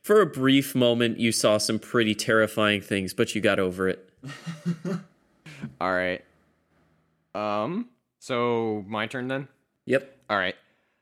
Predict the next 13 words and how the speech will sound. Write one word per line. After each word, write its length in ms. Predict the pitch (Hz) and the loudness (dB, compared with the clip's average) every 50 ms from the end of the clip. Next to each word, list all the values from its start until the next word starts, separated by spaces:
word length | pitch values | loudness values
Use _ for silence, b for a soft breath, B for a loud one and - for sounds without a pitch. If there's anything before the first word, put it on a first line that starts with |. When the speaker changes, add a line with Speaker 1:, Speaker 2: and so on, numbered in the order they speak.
| _ _ _ | _ _ _
Speaker 3:
Um, 1800 | - 139 147 147 147 147 147 143 143 139 139 135 135 135 135 131 135 127 127 123 123 120 120 120 117 117 117 117 113 117 123 127 151 180 170 156 B B B B B B B B B B B B - | -2 0 0 2 2 0 0 0 -2 -2 -2 -2 -4 -4 -4 -4 -6 -6 -6 -6 -8 -8 -8 -10 -10 -10 -10 -10 -10 -10 -10 -10 -8 -8 -10 -10 B B B B B B B B B B B B -18
I'm 100 | 90 98 | -14 -10
not 220 | 98 104 110 107 - | -8 -6 -6 -6 -8
gonna 180 | 123 117 120 | -8 -8 -6
use 380 | 117 113 110 110 113 113 110 110 | -6 -6 -6 -6 -6 -8 -10 -12
the 120 | 110 110 104 | -14 -14 -14
flaming 560 | - - 107 101 101 101 101 101 101 101 98 | -14 -12 -10 -8 -8 -8 -8 -8 -8 -8 -10
sword, 600 | 95 - - 104 101 101 104 104 101 104 95 - | -10 -12 -10 -10 -8 -6 -6 -6 -6 -8 -10 -12
'cause 220 | - 104 101 95 - | -14 -14 -14 -12 -10
that's 280 | - 98 95 95 - - | -10 -10 -10 -10 -12 -14
a 60 | 101 | -14
dumb 260 | 92 104 101 101 101 | -10 -10 -8 -8 -8
idea. 920 | 101 101 101 98 92 98 95 92 95 95 95 92 92 92 92 92 92 95 | -8 -8 -8 -8 -8 -8 -6 -6 -6 -6 -6 -6 -6 -6 -6 -6 -8 -10